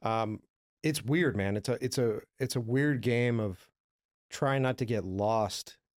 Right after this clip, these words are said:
in all this craziness and then still stay creative and still be making stuff. And,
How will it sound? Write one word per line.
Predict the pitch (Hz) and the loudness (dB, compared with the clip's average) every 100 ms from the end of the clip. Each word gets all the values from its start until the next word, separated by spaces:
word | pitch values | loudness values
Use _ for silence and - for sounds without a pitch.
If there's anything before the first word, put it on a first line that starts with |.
| _ _ - | _ _ -8
in | 101 | -4
all | 104 104 | -2 -2
this | 101 - | -4 -6
craziness | - 101 131 117 98 92 - | -6 -2 0 0 -2 -4 -6
and | 113 | -4
then | 107 | -4
still | 104 - 131 | -4 -2 -2
stay | 123 - 107 | -2 -4 -4
creative | - 95 90 92 - _ _ _ _ - | -4 -2 -2 -4 -6 _ _ _ _ -12
and | 101 | -10
still | - 127 120 110 | -6 -2 0 -2
be | 104 117 | -2 -2
making | 110 107 107 104 | -2 -2 -2 -4
stuff. | - - 87 87 - | -6 -4 -2 -2 -4
And, | 95 | -6